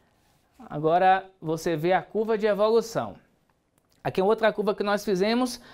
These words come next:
a partir da, a flexibilização de cada atividade aqui na, na cidade. Quando o comércio abriu,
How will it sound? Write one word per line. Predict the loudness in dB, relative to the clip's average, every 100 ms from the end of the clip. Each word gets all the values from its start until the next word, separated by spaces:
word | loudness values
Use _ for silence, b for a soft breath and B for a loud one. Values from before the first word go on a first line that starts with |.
| B B
a | -2
partir | 2 0 -2 -2 0 0 -4 B B
da, | 0 4 6 6 4 2 4 4 2
a |
flexibilização | 2 0 -2 -2 -2 2 0 0 -2 -2
de | -4 0
cada | 4 4 4
atividade | -2 -2 -2 4 6 6 2
aqui | -2 -2
na, | -2 -4 -4
na | -4
cidade. | -2 0 2 0 -8 _ b b b b b b b b _ _ 0
Quando | 2 4
o | 2
comércio | 2 2 0 2 -2
abriu, | 0 -2 2 2 0